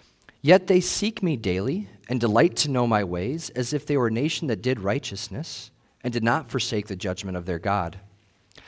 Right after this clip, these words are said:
They ask me, they ask of me righteous judgments. They delight to draw near to God. We have fasted,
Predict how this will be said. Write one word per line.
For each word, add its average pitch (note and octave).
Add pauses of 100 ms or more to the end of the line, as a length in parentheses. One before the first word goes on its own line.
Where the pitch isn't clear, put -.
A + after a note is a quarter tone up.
(260)
They D#3
ask F3
me, D3 (220)
they C3+
ask F3+
of C3
me B2
righteous C3
judgments. A2 (440)
They B2+
delight C3+
to -
draw F2+
near D#2+
to D#2
God. D2+ (600)
We D3+
have D#3
fasted, D3+